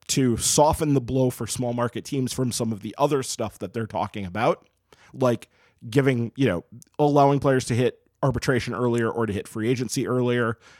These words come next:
Those are both things that the union is really fighting for in this time period, and I think would hurt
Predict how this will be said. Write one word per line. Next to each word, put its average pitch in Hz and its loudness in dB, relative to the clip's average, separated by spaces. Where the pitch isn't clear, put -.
Those 127 2
are 123 2
both 120 0
things 117 -2
that 104 -8
the 110 -10
union 101 -4
is 95 -8
really 98 -8
fighting 135 0
for 131 -4
in 120 -4
this 117 -6
time 123 -6
period, 120 -2
and 175 -4
I 170 4
think 147 0
would 127 4
hurt 113 -6